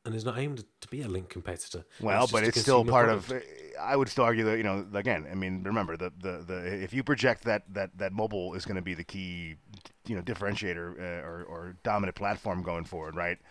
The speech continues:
Speaker 2: Just, uh, you know, and if, whether you wanna argue whether that, that, what's that, that operating system they, they, they, they peddle on, on the, on the, uh, ill-equipped to understand the differences? Oh, yeah, Android. Um, <laughs> you know, the, so, you know, as, as Android does, if, if, if Android does continue to, to, to get market share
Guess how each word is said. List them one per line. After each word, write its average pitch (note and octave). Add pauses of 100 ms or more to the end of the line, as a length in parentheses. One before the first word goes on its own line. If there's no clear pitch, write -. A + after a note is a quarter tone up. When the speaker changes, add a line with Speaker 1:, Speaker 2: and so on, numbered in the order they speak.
(540)
Speaker 2:
Just, -
uh, A2
you A2+
know, G2
and G2
if, G2
whether G2+
you G2
wanna G2
argue G2+
whether F#2+
that, F#2
that, F#2+
what's -
that, -
that B2
operating A2+
system B2
they, A#2
they, A#2
they, A#2
they A#2
peddle A#2
on, A2
on A2+
the, G#2 (100)
on G#2+
the, G#2
uh, G2
ill-equipped A2
to G2+
understand G#2
the G2
differences? A2
Oh, A2
yeah, F#2
Android. F#2 (400)
Um, F#2+ (300)
<laughs> -
you D3
know, A#2 (540)
the, C3+
so, C#3
you D3+
know, C3
as, C3
as C#3
Android D#3
does, C#3
if, C#3+
if, C#3+
if D3+
Android E3+
does E3
continue E3+
to, C3
to, B2+
to C3+
get A#2+
market E3+
share A2